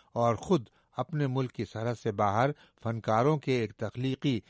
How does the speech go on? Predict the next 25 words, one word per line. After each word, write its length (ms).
اظہار 400
کو 160
دبانے 460
کی 300
ایک 200
شرمناک 600
کوشش 460
قرار 300
دے 220
کر 200
اس 160
کی 180
مذمت 460
کی 280
ہے۔ 80
مسٹر 200
کیری 260
نے 140
کہا 220
کہ 160
آزادی 500
اظہار 380
امریکی 520
اقدار 340
کا 280